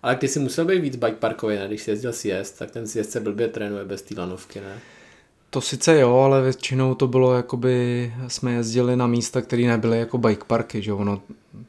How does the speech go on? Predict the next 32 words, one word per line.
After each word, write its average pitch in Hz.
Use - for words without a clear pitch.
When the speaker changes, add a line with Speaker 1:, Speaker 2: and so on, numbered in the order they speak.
Speaker 2:
ten 110
boom 104
těch 107
bikeparků 110
zas 110
není 110
jako, 110
mm, 110
Speaker 1:
Tak -
starý. 104
Speaker 2:
<clears throat> 123
přesně -
tak, 110
abych, 113
abych 113
tehdy, 117
když 110
mě 120
bylo 117
dvacet, 113
jezdil 113
v -
bikeparku, 110
to 110
vlastně 107
jako 113
bikepark 107
nebyl, 113
že 101
jo? 95
Speaker 1:
Hmm. 123
Speaker 2:
Jako, 110